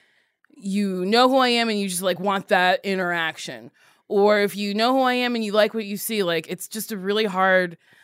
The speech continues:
thing. And I talk about it a lot on this podcast, but it's getting worse. Um,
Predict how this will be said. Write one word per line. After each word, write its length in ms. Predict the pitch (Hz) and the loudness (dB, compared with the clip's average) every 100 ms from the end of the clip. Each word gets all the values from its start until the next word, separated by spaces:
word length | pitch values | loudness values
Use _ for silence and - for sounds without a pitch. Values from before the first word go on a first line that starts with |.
| _ _ | _ _
thing. 320 | - 220 208 | -2 0 2
And 120 | 175 | 0
I 80 | 180 | 0
talk 160 | 277 330 | 2 4
about 160 | 269 | 4
it 60 | 190 | 4
a 20 | |
lot 200 | 175 175 | 4 2
on 80 | 175 | 0
this 140 | 165 - | -4 0
podcast, 400 | 165 160 160 165 | 0 2 -2 -2
but 60 | |
it's 120 | 170 - | -6 0
getting 260 | 311 254 | 0 2
worse. 480 | 185 185 277 - - - - - _ - | 2 2 0 -4 -12 -18 -20 -20 _ -2
Um, 460 | 202 180 175 165 | 0 2 0 -4